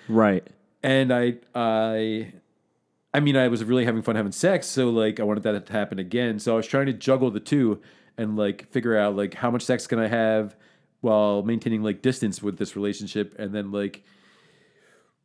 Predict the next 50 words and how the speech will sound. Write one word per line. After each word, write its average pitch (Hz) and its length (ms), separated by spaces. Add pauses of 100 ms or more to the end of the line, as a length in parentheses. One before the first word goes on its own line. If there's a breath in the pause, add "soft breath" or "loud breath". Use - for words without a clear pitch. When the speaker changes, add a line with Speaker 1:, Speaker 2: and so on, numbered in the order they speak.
(760)
Speaker 2:
what, 143 320
when's 131 300
crossing 110 280
the 107 80
line. 117 340
And 127 160
I, 127 160 (140)
you 185 100
know, 120 260
almost 208 240
every 131 160
night 131 220
I'm 107 120
like, 113 120
"What 127 100
am 160 60
I 208 80
doing 240 160
tonight? 117 260
Oh, 196 200
I 120 100
kinda 131 180
wanna 139 140
have 202 160
s-, - 240
<laughs> - 40
I 202 40
kinda 131 200
wanna 143 160
get 151 140
laid 185 200
or 143 40
something." 113 300 (100)
Speaker 1:
Right. 110 320 (160)
Speaker 2:
So 190 240
I, 160 200
I 135 160
would, 135 180
like, 120 260 (260)
either 147 220
I 143 160
or 139 200
she 143 220
would, 127 120
like, 113 200
inevitably 113 340
be 101 100
texting 113 300
each 104 140
other 104 440